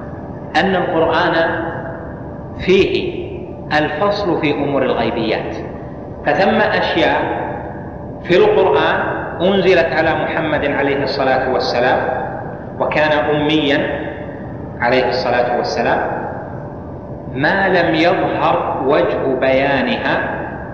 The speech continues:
وحجتها في كمال أطرها إلا في العصر الحاضر،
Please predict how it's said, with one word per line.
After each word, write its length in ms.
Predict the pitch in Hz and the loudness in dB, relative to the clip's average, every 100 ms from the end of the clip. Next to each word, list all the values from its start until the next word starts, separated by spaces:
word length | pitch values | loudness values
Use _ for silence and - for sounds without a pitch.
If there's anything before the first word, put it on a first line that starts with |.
| - - - | -10 -6 0
وحجتها 1040 | 123 127 139 - 147 147 143 117 117 107 - - - - - - | 0 2 0 2 2 2 2 2 0 0 -2 -6 -8 -8 -10 -4
في 120 | 127 127 | -2 0
كمال 480 | 127 127 135 123 113 - - - - - - - | 0 0 2 0 -2 -4 -6 -8 -8 -10 -10 -2
أطرها 580 | 143 139 131 135 160 165 - - - - | 0 2 2 2 0 0 -2 -6 -6 0
إلا 280 | 160 143 120 | 2 4 2
في 140 | - | 0
العصر 340 | 120 123 - | -2 -2 -4
الحاضر، 380 | 107 - 101 98 | -4 -4 -4 -4